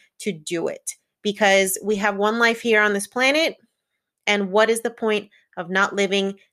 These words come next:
your entire best life by sharing your skills and your passions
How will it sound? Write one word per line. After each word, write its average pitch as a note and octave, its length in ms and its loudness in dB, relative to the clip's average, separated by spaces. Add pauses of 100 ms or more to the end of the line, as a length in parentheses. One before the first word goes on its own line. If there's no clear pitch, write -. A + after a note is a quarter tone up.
(100)
your F#3+ 200 2
entire A3 640 0
best E3+ 320 0
life F3 360 -2 (360)
by G#3 220 2
sharing B3+ 600 -2
your A#3 140 -2
skills G3+ 480 -2
and F#3 140 -8
your F3+ 100 -4
passions E3+ 600 -6